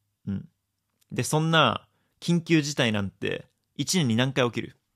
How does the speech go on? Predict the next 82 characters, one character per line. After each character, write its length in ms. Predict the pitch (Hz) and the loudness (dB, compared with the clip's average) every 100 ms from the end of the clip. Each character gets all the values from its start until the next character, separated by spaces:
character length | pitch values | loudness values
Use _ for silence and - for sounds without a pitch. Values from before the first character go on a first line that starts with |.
| _ - | _ -6
じ 60 | 139 | -2
ゃ 20 | |
あ 20 | |
過 120 | 196 | 0
去 100 | 202 | 0
五 160 | 123 139 | 2 4
年 200 | 165 180 | 4 2
間 140 | 131 | 0
で 100 | 104 | 0
何 140 | 110 123 | 0 0
回 120 | 123 | 0
起 140 | 120 | -2
き 20 | - | -6
た？ 200 | - - _ _ _ _ _ _ | -14 -14 _ _ _ _ _ _
俺 180 | - 151 | 2 4
は 60 | 143 | 6
思 180 | 156 | 6
い 40 | 175 | 4
出 80 | 170 | 4
せ 120 | 180 | 2
な 60 | |
い 40 | 127 | 0
ん 40 | |
だ 60 | 98 | -2
よ 60 | |
ね。 60 | - | -4
一 200 | 139 180 | -6 0
度 80 | 190 | 2
も 100 | 175 | 2
思 140 | 160 | 2
い 40 | 151 | 2
出 80 | |
せ 100 | 147 | 0
な 60 | 139 | -4
い 40 | |
ん 40 | 95 | -6
だ 80 | 90 | -8
よ 60 | |
ね。 100 | 131 - _ _ | -10 -14 _ _
そ 140 | 170 | -6
の、 120 | 170 - | -6 -4
そ 140 | 165 | 0
の 140 | 170 | 0
五 140 | 127 147 | 2 2
年 180 | 185 208 | 2 0
間 240 | 202 170 | 0 0
に 100 | 135 | -2
一 120 | 127 - | -6 -4
回 160 | 185 | -2
か 60 | 170 | 0
二 140 | 127 127 | -2 -2
回、 360 | 175 117 - _ _ _ | -2 -4 -6 _ _ _
起 80 | 143 | -4
き 120 | 135 | 2
る 80 | 185 | 2
か 140 | 165 - | 2 -2
起 100 | 135 | -4
き 140 | - | 0
な 80 | 170 | 0
い 80 | 143 | 2
か 140 | 127 | 0
の 360 | 113 117 95 - _ _ | 2 0 -2 -8 _ _
緊 200 | 156 143 | 0 2
急 140 | 143 131 | 2 2
事 100 | 131 | 2
態 100 | 113 | 0
の 80 | |
た 120 | 107 107 | 0 -2
め 120 | 101 | 0
に、 320 | 107 104 - _ _ _ _ - | -2 -4 -10 _ _ _ _ -10
自 160 | 117 131 | -2 2
分 100 | 143 | 2
の 80 | |
生 200 | 135 143 | 2 2
産 220 | 131 135 123 | 2 0 0
性 240 | - 117 | 0 0
と 420 | - 120 107 - - - | 0 0 0 -4 -14 -10
自 160 | 120 | -4
己 20 | |
規 220 | 127 107 117 | -4 -4 -4
律 280 | 104 - | -6 -8
を 280 | 113 110 98 | -8 -8 -8